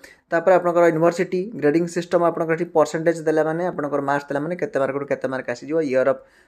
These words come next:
ଅ, ପାସିଂ। ଏବଂ ଏଠି ଦେଖନ୍ତୁ କାହିଁ ସାର୍ଟିଫିକେଟ୍ ନମ୍ବର କିଛି ମାଗୁନି, ଯାହା ଷ୍ଟାର ମାନେ ଆପଣ ତାକୁ ଫିଲ୍ଅପ୍ କରିବେ, ବାକି ଯାହା ନାହିଁ ତାକୁ ଛାଡ଼ିଦେବେ। ଓକେ, so this is very, very important information। ତାପରେ ତାକୁ ଆପଣ ସେଭ୍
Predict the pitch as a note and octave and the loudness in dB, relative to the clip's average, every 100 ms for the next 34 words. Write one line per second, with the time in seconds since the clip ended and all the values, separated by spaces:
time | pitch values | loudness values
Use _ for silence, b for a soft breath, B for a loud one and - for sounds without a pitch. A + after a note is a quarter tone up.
0 | b B2 B2 C3 B2 - F#3+ E3 F3+ F3 | b -10 -6 -4 -4 -2 0 2 4 2
1 | F#3 F#3+ G3 F#3+ F#3 F3+ D3+ F3 F3 F3+ | 2 0 0 0 0 0 -2 -2 0 0
2 | E3 D#3 D#3 D#3+ D#3+ D#3+ B2 A2 A2 A2 | 0 2 2 0 -4 -2 -2 -2 -4 0
3 | C#3+ E3+ F3 D#3+ D3+ E3+ F3+ F3+ D#3 C#3+ | 0 0 0 2 2 2 0 -2 -2 -4
4 | E3 - C#3 C3+ - E3 A3 B B B | -4 -4 -2 0 0 2 2 B B B
5 | C3 - C#3 C3+ C3 B2+ F3 - B2+ C#3 | -8 -4 0 0 0 -4 -6 -12 -16 -14
6 | - G#2+ G#2+ F2 - _ - C#3+ E3+ - | -10 -10 -8 -12 -14 _ -10 0 0 0
7 | B B B - F#3 E3+ D#3 F#3 D3 D3 | B B B 0 2 2 0 -2 2 6
8 | E3 F3 E3 D3+ D3 D3 C3 C#3 D3 E3+ | 6 6 4 2 2 2 0 -4 -4 -4
9 | F#3+ C#3 C#3 - B2+ B2 D3 D#3 - B2 | -2 -2 -2 -4 -6 -6 -8 -10 -6 -2
10 | B2+ | -2